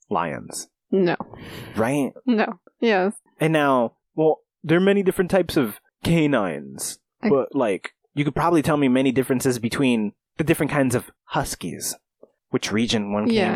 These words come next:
Speaker 1: from or what, like, 'cause
Speaker 2: Yeah,
Speaker 1: those
Speaker 2: yeah,
Speaker 1: are
Speaker 2: yeah.
Speaker 1: common to us.
Speaker 2: Yeah.
Speaker 1: We can see the white husky and be like, "Oh, well, that's from this side." Well, that blue and, like, okay, that one's more wolf because this.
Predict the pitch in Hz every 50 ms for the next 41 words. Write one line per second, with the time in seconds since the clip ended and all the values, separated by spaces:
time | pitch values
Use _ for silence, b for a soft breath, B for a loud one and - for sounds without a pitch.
0 | - - 117 113 110 101 92 101 107 110 104 - 131 - - 240 220 160 156 185
1 | 185 180 180 180 175 165 151 147 147 143 120 202 185 185 - - 175 160 - -
2 | - - 220 202 190 180 B B B B B - 147 - 170 139 127 - - 165
3 | 165 151 131 131 139 113 127 143 143 123 113 139 151 139 - - - 120 110 113
4 | 127 123 113 95 85 117 117 117 110 110 113 113 - - 98 92 98 98 - 95
5 | 82 80 80 78 - - 98 98 92 98 110 113 113 - - _ - 110 113 -
6 | _ - _ - 143 156 180 190 190 180 160 147 139 135 120 - - 151 160 151
7 | 120 110 123 131 143 139 127 123 120 120 120 110 101 110 120 107 - - 110 113
8 | 107 92 80 107 120 120 101 - - -